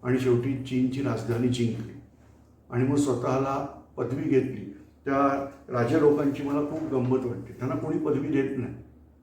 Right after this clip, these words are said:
दिली तर जनता त्यांना शिव्याच देते, पण हे स्वतःला मात्र पदवी घेतात. त्या तैमुज्जीनने आता पदवी घेतली चीन गीज खान. लक्षात घ्या, त्यांच्या भाषेप्रमाणे चीन म्हणजे जग,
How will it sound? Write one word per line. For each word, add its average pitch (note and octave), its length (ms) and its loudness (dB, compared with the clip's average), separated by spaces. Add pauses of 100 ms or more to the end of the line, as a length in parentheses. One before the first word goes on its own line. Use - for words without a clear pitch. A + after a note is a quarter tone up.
(480)
दिली D#3 360 2
तर F3 120 6
जनता C#3+ 420 4
त्यांना D#3 200 -2
शिव्याच C#3 420 0
देते, - 280 -10 (580)
पण C3+ 160 0 (240)
हे F3 100 4
स्वतःला D3+ 360 0
मात्र D#3 340 0
पदवी C#3+ 340 0
घेतात. C3+ 480 0 (280)
त्या D3 80 0
तैमुज्जीनने D3 800 2
आता D3+ 200 -2
पदवी C3+ 360 0
घेतली A#2+ 420 2
चीन F#3+ 680 2
गीज C#3+ 400 -2
खान. A#2+ 360 -6 (1080)
लक्षात B2 200 -2
घ्या, B2+ 260 0
त्यांच्या B2+ 360 2
भाषेप्रमाणे C3+ 760 0
चीन C#3+ 440 2
म्हणजे C3+ 320 4
जग, C#3+ 380 4